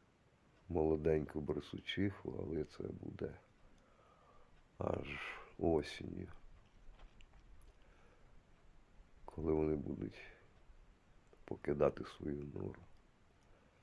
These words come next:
Ну, а до осені, я думаю, він буде один. Буде скучать якось.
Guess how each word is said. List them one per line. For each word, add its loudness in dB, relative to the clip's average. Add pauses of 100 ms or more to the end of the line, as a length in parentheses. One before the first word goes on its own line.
(840)
Ну, 6
а 10
до 8
осені, 4
я 2
думаю, 0
він -2
буде -6
один. -2 (3000)
Буде 6
скучать 6
якось. -8